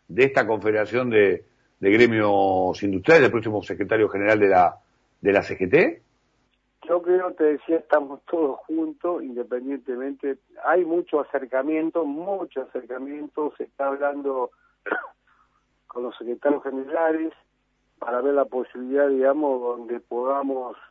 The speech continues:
Speaker 2: este, este, lograr el objetivo, digamos, de una C G T unida. Eh, hay muchas conversaciones privadas,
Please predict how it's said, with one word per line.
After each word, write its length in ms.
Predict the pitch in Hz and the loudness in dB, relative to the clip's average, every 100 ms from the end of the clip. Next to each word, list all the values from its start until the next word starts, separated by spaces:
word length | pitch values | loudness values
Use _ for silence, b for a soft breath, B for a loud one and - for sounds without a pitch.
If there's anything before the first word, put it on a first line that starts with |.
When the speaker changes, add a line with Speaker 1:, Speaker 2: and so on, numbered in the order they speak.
| _ | _
Speaker 2:
este, 1120 | 117 107 - _ 117 110 110 110 107 - 104 | -16 -16 -18 _ -14 -14 -16 -16 -18 -20 -20
este, 440 | 98 _ _ 107 104 | -20 _ _ -20 -16
lograr 360 | 113 117 139 165 | -10 -8 -6 -4
el 120 | 143 | -6
objetivo, 600 | - 156 _ - 156 151 | -8 -12 _ -10 -4 -4
digamos, 680 | 127 127 139 147 127 117 - _ | -4 -6 -6 -8 -10 -12 -18 _
de 60 | 120 | -20
una 420 | 120 120 113 110 104 | -16 -12 -10 -12 -16
C 120 | - 101 | -20 -20
G 120 | 104 | -20
T 140 | - | -16
unida. 440 | 110 95 87 82 85 _ _ _ _ _ _ - | -16 -18 -20 -20 -20 _ _ _ _ _ _ -12
Eh, 200 | 107 113 | -8 -2
hay 120 | 131 170 | 2 2
muchas 380 | 170 202 - - | 4 2 2 -2
conversaciones 800 | 151 135 - 135 - 165 147 - | -4 -8 -6 -6 0 0 0 -4
privadas, 640 | 151 165 202 202 202 196 | -4 0 0 2 0 0